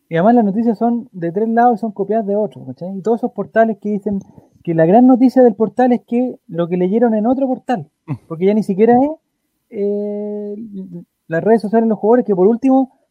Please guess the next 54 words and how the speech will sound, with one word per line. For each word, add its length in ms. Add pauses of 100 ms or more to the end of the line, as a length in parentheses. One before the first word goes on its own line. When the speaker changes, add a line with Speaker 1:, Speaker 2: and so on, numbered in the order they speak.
(140)
Speaker 1:
ya, 180
pues 140
es 60
una 120
fuente 240
de 40
información, 480
¿no? 180 (180)
Si 120
tú 220
te 100
metiste 280
a 40
la 60
cuestión, 300
lo 100
viste, 340
no 80
sé, 140
pues 140
me 100
imagino 300
que, 160 (680)
pero, 400
pero 180
que 100
la 60
información 500
sea 200
lo 140
que 100
otro 240
dice 360
de, 300
o 280
sea, 180 (560)
penca, 360
la 100
wea, 180
penca. 280
Por 140
eso, 260 (280)
por 120
eso 140
el 60
gremio 260
no 80
está 160
tan 160
bien, 140
tu 120
gremio, 260
pues, 140
Cristian. 300